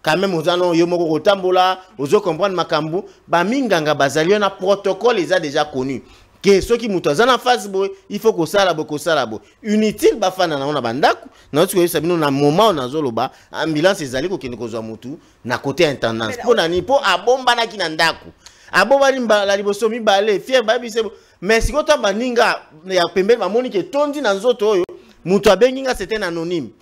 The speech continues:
Speaker 1: Docteur toza na mutu moko awa, akangami na ndaku, ba biloko ebimi ye nzoto mobimba. Alors que ye déjà kota ki na contact na mutu wana.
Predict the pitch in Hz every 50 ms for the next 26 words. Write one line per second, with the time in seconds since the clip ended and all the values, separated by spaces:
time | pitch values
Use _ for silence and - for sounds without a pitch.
0 | _ _ _ _ _ _ _ _ _ _ - 127 175 202 196 202 - 269 269 247
1 | 208 208 185 220 240 233 208 190 185 180 185 185 190 226 233 226 233 - - 240
2 | 240 214 185 190 202 196 - _ _ _ _ _ _ _ _ - 170 165 - 208
3 | 190 190 214 233 240 247 220 196 175 180 185 233 240 - - 185 208 247 - -
4 | _ 151 160 165 170 170 180 196 220 240 233 240 233 214 185 185 190 202 214 233
5 | 226 214 185 226 240 226 220 196 165 165 156 147 143 131 117 120 - _ _ _
6 | _ _ _ _ _ _ _ _ - 143 185 220 240 - 190 156 143 135 160 214
7 | 247 247 190 160 151 175 160 - 160 160 - 151 151 151 139 117 - 117 110 -
8 | 147 139 - 117 117 110 104 95 - 101 95 92 87 85